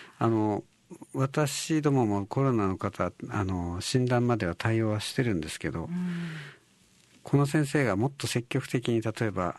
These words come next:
Speaker 1: 防護服をつけて車まで行って、鼻に綿棒を入れたりしてるの、私、あの、よくあの、テレビで取材されてるの見てたんで、
Speaker 2: うん。
Speaker 1: この人、あ、この先生は私たちよりも一歩、なんていうんですかね、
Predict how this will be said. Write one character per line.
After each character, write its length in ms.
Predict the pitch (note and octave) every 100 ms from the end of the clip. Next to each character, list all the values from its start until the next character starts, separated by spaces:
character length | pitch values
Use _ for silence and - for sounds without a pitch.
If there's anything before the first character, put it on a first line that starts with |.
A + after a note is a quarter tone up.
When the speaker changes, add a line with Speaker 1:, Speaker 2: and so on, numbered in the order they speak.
| -
Speaker 1:
防 280 | A2 A#2+ B2+
護 120 | C3+
服 220 | - -
を 60 | F2+
つ 140 | -
け 100 | F#2
て 80 | -
車 380 | - A#2 A#2+ A#2
ま 140 | A2+
で 120 | G2
行 80 | F2+
っ 40 | _
て、 260 | - F#2 F#2+ - - - - - -
鼻 220 | - A2
に 200 | A2 A2 A2
綿 280 | A#2 A#2 A2+
棒 100 | A2
を 40 |
入 60 | F#2+
れ 60 | G2+
た 140 | G#2+
り 100 | F#2
し 100 | -
て 60 | F#2
る 100 | F#2
の、 60 |
私、 500 | F#2 - G2+ G2+ G2+ - -
あ 60 |
の、 80 | G#2
よ 140 | G2+ - - B2
く 140 | G#2+
あ 20 |
の、 120 | F#2 F2 - -
テ 100 | -
レ 80 | C3
ビ 120 | C3+
で 80 | G2 F2
取 180 | -
材 140 | A#2+ B2+
さ 100 | C3
れ 80 | A#2
て 100 | A2
る 80 |
の 60 | D#2+
見 140 | F#2
て 100 | A#2
た 140 | C#3 E2
ん 80 | C#2+
で、 200 | - -
Speaker 2:
う 680 | E3+ F3+ F3 E3+ D#3+ D#3+ D#3+
ん。 20 |
Speaker 1:
こ 100 | D#3+
の 100 | C#3
人、 640 | C#3 - C3 C3 B2+ C3 - -
あ、 140 | B2
こ 120 | -
の 80 | C#3
先 200 | C3+ C#3
生 140 | C#3 B2
は 100 | G2
私 280 | A2 C3
た 100 | -
ち 140 | A#2 -
よ 80 | F#2
り 60 |
も 120 | F#2 -
一 180 | -
歩、 380 | D#3 _ A#2+ A2 - - - - - - _ -
な 140 | A2
ん 40 | G#2
て 100 | D#2+
い 20 |
う 40 |
ん 20 |
で 60 | D2+
す 80 | -
か 120 | C3+
ね、 160 | B2